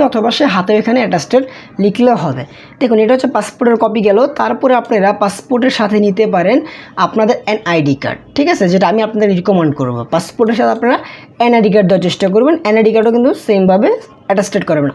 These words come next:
আরেকটি বিষয় মনে রাখবেন, আপনারা যে কয়টা ডকুমেন্ট নিয়ে অনলাইনে সাবমিট করবেন না কেন, সবগুলা ডকুমেন্ট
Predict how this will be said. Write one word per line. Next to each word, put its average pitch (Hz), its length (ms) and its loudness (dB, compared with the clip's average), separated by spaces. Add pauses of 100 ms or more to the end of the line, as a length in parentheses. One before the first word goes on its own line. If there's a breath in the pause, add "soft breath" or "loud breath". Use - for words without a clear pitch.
আরেকটি 277 320 0
বিষয় 277 240 2
মনে 220 180 2
রাখবেন, 185 260 0 (500 loud breath)
আপনারা 202 380 2 (500 loud breath)
যে 233 120 2
কয়টা 277 260 4
ডকুমেন্ট 240 300 2
নিয়ে 226 140 4
অনলাইনে 208 300 2
সাবমিট 185 300 0
করবেন 185 280 2
না 175 120 0
কেন, 175 120 0 (180)
সবগুলা 233 420 0 (100)
ডকুমেন্ট 214 360 0